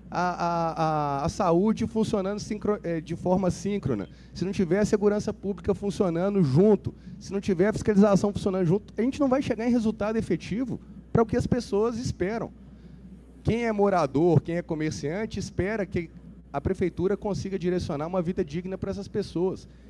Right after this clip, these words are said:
Essas pessoas que estão nas ruas querem uma vida digna, mas também, ao mesmo tempo, elas precisam do seu sustento. Aí a gente foi, né, vereador Cleiton Xavier, lá na área da Lagoinha,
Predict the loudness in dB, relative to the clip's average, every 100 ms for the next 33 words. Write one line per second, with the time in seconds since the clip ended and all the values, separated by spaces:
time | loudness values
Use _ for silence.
0 | -14 0 2 2 0 0 2 0 0 -2
1 | 0 0 0 2 2 2 -6 -18 -2 0
2 | 2 2 0 -2 0 -2 -2 -4 -2 -2
3 | -2 -2 -2 -4 -4 -2 -2 -2 -4 -4
4 | -4 0 0 0 0 -2 -2 -8 -4 -4
5 | -4 -10 -8 -10 -10 -18 -20 -20 -20 -20
6 | -20 -10 -2 0 0 0 -6 -6 -4 -2
7 | -6 -12 -12 -8 -4 -2 0 0 -2 -6
8 | -6 -4 -2 -2 -2 -2 -2 -2 -2 0
9 | 0 -2 -2 -6